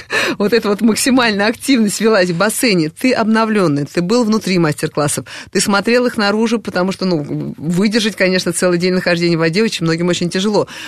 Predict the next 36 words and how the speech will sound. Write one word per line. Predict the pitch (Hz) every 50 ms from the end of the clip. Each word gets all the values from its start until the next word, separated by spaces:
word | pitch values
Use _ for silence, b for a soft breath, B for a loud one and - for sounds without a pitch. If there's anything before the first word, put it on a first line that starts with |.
| 247 B
Поэтому | - 180 175 185 185
кто-то | 170 - 233 233 -
из | 226 190
ребят | 196 190 190 196 180
влезает | 165 165 165 180 170 196 220 226 - -
в | 190
воду, | 190 180 165 156
кто-то | - - 202 196 214
остаётся | 208 - 208 202 - 214
на | 196 190
бортике, | 190 220 220 - - 185
записывает, | 165 202 208 202 - 226 214 - - 175 185 185
например, | 185 165 170 170 175 185 180
конспектирует | 180 - 185 - - 202 185 - - 202 196 170 151 131 123 B B B B B B
то, | - 175
что | - - 165
происходит. | - 170 180 190 180 - - 185 156 139 139
Но, | 160 165
тем | 160 - 185 185
не | 208 226
менее, | 240 269 269 247 202 165 143 B B B B 226 B B
ты | - 202
абсолютно | 202 - - - 220 220 226 240 262 269 269 262 269 -
обновляешь | - 190 175 180 185 185 175 175 180 202 214 226 220 -
вот | - 185 180 - _ -
то, | - 202 226 240
на | 214 190 175
чём | 165 - - 190 196
ты | 185 - 175
застрял. | 160 185 180 - - - 190 190 175 151 135 - B B B B B
Потому | B - -
что | - 185
мы | 175
очень | 180 - 214 196
часто | - 170 - - 165
застреваем. | 160 165 - - 165 156 147 147 147 147 -